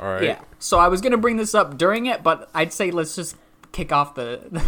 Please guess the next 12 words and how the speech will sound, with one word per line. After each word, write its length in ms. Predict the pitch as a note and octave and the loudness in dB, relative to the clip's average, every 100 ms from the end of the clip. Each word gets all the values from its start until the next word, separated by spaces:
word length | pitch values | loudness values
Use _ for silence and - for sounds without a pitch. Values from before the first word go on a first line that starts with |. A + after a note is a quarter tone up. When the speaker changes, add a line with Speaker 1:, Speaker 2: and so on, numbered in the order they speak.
| - | 0
Speaker 2:
<laughs> 80 | - | -2
the 100 | D3 | -6
show 260 | - C#3+ A#2 | -2 -4 -4
with 240 | - - | -8 -14
it. 200 | D2+ - | -18 -8
So, 240 | - - - - - - _ _ _ _ _ _ _ - - | -6 -6 -8 -20 -20 -20 _ _ _ _ _ _ _ -20 -20
first 400 | - A3 C#4+ - | 0 2 2 -2
one. 400 | G3 E3 G2+ D2 - _ _ _ - - _ | 2 2 0 -6 -20 _ _ _ -20 -20 _
Which 340 | D#3+ E3 B3+ - | 0 2 2 0
is 200 | G3 E3+ | 0 0
the 160 | E3+ E3 | -4 2
actual 680 | D#3 F3+ - F3 E3 D3 | 2 2 -2 2 2 -2